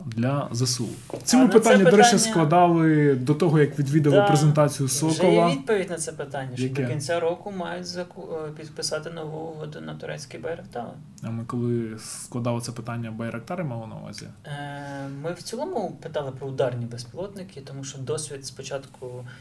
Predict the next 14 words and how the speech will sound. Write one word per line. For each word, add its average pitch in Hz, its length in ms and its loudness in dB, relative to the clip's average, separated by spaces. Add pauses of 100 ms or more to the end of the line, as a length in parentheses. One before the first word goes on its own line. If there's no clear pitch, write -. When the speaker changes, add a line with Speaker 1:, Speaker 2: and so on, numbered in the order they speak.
(100)
Speaker 2:
ну, 151 60 -12 (100)
і - 40 -6
Сирії, 151 420 -2
і 135 40 -6
Лівії, 196 420 -4 (260)
Speaker 1:
Мгм. 139 280 2 (100)
Speaker 2:
е, 131 240 -6
показав, 139 500 -6
що - 220 -12
це, 143 240 -6 (100)
ну, 123 60 -8
робоча 135 520 -6
машина, 147 540 -12
яка 165 640 -8